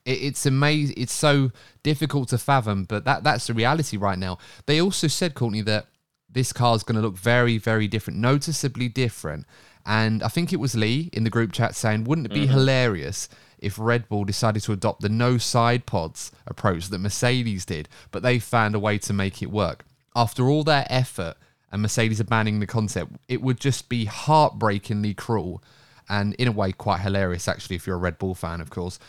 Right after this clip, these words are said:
Speaker 1: for them to actually master the concept that Mercedes failed. I'm not suggesting that's what's happening, but it would be hilarious if that was the case.
Speaker 2: I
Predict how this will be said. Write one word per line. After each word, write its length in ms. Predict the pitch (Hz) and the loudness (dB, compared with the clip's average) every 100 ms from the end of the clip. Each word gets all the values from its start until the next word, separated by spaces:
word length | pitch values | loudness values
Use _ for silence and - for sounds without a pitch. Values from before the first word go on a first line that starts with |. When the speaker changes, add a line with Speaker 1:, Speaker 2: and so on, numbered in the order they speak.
| - _ | -20 _
Speaker 1:
for 140 | - 113 | -6 2
them 180 | 113 110 | 2 4
to 140 | 113 | 0
actually 240 | - - | 0 0
master 560 | 107 110 110 110 107 95 | 0 2 2 0 -2 -6
the 80 | 90 | -2
concept 420 | 101 98 - - | -2 -2 -2 -6
that 60 | 85 | -8
Mercedes 500 | 98 101 92 90 - | -6 -2 -2 -4 -2
failed. 220 | 95 90 - - | -2 -2 -6 -6
I'm 160 | - 147 | 2 4
not 140 | 170 | 2
suggesting 460 | - 143 151 - 127 | 2 2 2 2 0
that's 200 | 123 - | 0 -2
what's 160 | 113 - | -6 -4
happening, 400 | 123 - 92 90 | -4 -4 -8 -6
but 160 | 110 | -4
it 60 | 120 | -2
would 180 | 123 120 | -2 0
be 100 | 110 | 0
hilarious 500 | 110 107 101 90 - | 2 2 2 -2 -6
if 80 | 92 | -4
that 160 | 90 | -4
was 120 | 71 - | -6 -10
the 100 | 90 | -8
case. 440 | 87 - - - _ _ _ _ _ _ _ _ | -8 -10 -14 -18 _ _ _ _ _ _ _ _
Speaker 2:
I 120 | - | -18